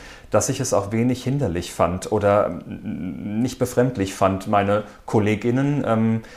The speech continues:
auszumessen oder gerade im Brustbereich auszumessen und auch vorher zu sagen, natürlich kommuniziert man und sagt, „Ist das für dich okay?“ Ähm, es gehört schon einiges dazu, aber dadurch, dass man das auch abwechselnd, das heißt,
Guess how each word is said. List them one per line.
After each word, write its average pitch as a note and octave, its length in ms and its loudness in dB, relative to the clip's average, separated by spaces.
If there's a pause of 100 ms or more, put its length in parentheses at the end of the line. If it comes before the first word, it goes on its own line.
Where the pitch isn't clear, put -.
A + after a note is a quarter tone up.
(280)
auszumessen B2+ 840 4
oder G#2+ 240 4
gerade A2 400 4
im A2 140 2
Brustbereich A#2 680 2
auszumessen A2+ 580 2
und A2 100 0
auch G#2 120 4
vorher A2+ 280 2
zu - 100 -4
sagen, A#2+ 180 4
natürlich A2 380 0
kommuniziert G#2 560 0
man A#2 100 2
und G#2 80 0
sagt, G2+ 180 0
„Ist - 140 -6
das - 80 -4
für F#2+ 100 -4
dich G2 180 -2
okay?“ C#3 420 2 (560)
Ähm, B2 280 4
es - 160 0
gehört C3+ 180 4
schon C#3+ 160 0
einiges B2 380 2
dazu, D3+ 600 2
aber B2 360 4
dadurch, A2 280 2
dass - 200 -2
man A2 120 2
das G2+ 160 0
auch - 220 -2
abwechselnd, D3+ 540 -2
das A2 120 -4
heißt, G#2 280 2